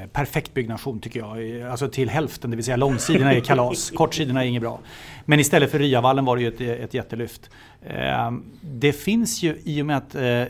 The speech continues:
Speaker 1: Elfsborg vunnit Allsvenskan, eh, såväl tjugohundrasex som tjugohundratolv, skäl att besöka de har sportsliga grunder. Det var också där någonstans egentligen konstgräset som underlag, för att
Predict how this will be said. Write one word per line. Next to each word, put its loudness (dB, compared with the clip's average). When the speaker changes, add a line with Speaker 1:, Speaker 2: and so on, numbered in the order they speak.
Speaker 1:
Elfsborg -2
vunnit -4
Allsvenskan, -6
eh, -14
såväl -4
tjugohundrasex -4
som -8
tjugohundratolv, -6
skäl -2
att -4
besöka -6
de -4
har -4
sportsliga -6
grunder. -8
Det -4
var 2
också 0
där 6
någonstans -2
egentligen -4
konstgräset -4
som -2
underlag, -2
för -10
att -12